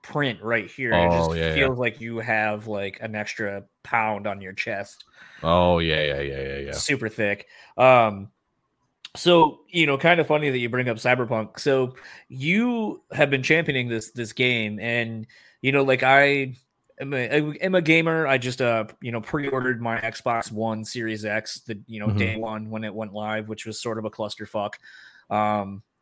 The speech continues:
Speaker 1: but not half as bad, I guess, as the PlayStation five, uh, has been for everybody.
Speaker 2: Oh, dude,
Speaker 1: But
Speaker 2: yeah.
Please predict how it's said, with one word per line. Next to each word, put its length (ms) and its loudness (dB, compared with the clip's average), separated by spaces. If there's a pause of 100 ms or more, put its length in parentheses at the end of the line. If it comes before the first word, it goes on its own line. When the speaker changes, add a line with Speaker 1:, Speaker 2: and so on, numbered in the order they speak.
(100)
Speaker 1:
but 260 -2
not 240 0
half 300 0
as 100 -6
bad, 220 2
I 60 0
guess, 200 -2
as 140 -10
the 100 -10
PlayStation 480 -8
five, 420 -4 (140)
uh, 180 -4
has 200 -2
been 240 -2
for 120 -2
everybody. 480 -2 (520)
Speaker 2:
Oh, 240 10
dude, 80 8
Speaker 1:
But 180 10
Speaker 2:
yeah. 300 6